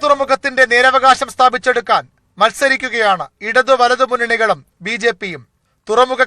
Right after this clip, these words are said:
കമ്മീഷനിങ്ങിന് മണിക്കൂറുകൾ മാത്രം ബാക്കി. അപ്പോഴും തീരുന്നില്ല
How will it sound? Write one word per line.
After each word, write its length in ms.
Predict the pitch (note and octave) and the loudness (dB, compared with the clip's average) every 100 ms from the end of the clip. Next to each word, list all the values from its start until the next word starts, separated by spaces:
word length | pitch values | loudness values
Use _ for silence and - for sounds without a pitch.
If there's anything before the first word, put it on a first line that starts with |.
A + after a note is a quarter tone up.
| B3 | 0
കമ്മീഷനിങ്ങിന് 680 | A#3+ B3+ B3+ B3 A#3 G3+ B2 _ _ _ - | -2 -6 -6 -6 -4 -4 -6 _ _ _ -2
മണിക്കൂറുകൾ 480 | A3 A#3+ C4 B3+ B3 A#3+ | 0 0 -2 0 0 0
മാത്രം 300 | B3+ B3+ A#3 | 2 0 2
ബാക്കി. 260 | A3 G#3 F3 B2+ _ _ _ G3 | 2 0 -4 -18 _ _ _ -4
അപ്പോഴും 340 | G3 C4 C4 A#3+ | 0 2 2 0
തീരുന്നില്ല 400 | B3 A#3+ A#3 G#3+ | -6 -6 -6 -2